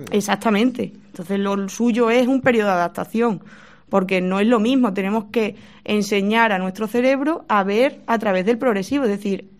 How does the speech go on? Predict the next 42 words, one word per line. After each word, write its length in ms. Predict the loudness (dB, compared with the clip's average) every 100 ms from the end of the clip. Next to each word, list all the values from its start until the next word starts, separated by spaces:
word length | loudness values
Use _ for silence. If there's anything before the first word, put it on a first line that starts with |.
| -16 -6
en 220 | -2 0
un 160 | 0 2
punto 320 | 2 4 4
veo 220 | 4 4
y 60 | 2
en 60 |
el 100 | 2
otro 240 | 0 -2 0
punto 300 | 2 2 2
no 100 | -2
veo. 220 | 0 0
Entonces, 400 | -2 -6 -6 -8 -8 -20 -20 -18
cuando 280 | 0 2 2
yo 160 | 2 4
voy 120 | 4
mecanizando 680 | 2 0 -2 -2 -2 2 2
ese 220 | 2 0 -4
sistema, 600 | -4 0 2 2 0 -2 -20 -20 -2
al 160 | -2
final 320 | 0 -2 0
llega 300 | 2 2 2 -2
y, 200 | -6 -6
y 140 | -2 0
es, 340 | -2 -8 -10
mm, 600 | -4 -2 -2 -2 -4 -6 -8 -14 -12 -12 -12 -18 -20
eh, 400 | -18 -16 -18 -20 -20 -20 -4
muy 180 | 0 2
rápido. 540 | 4 2 2 -4 -4 -2
Aquí 240 | -2 0
veo 260 | 0 0 0
y 60 | -4
el 80 |
cerebro 300 | -4 -2 -2
ya 100 | 0
lo 60 | 0
aprende 340 | 0 0 2
y 40 | 0
dice, 200 | -2 -2
"Ya 140 | 0
me 100 | 0
voy 180 | 0 0
aquí". 340 | -4 -4 -8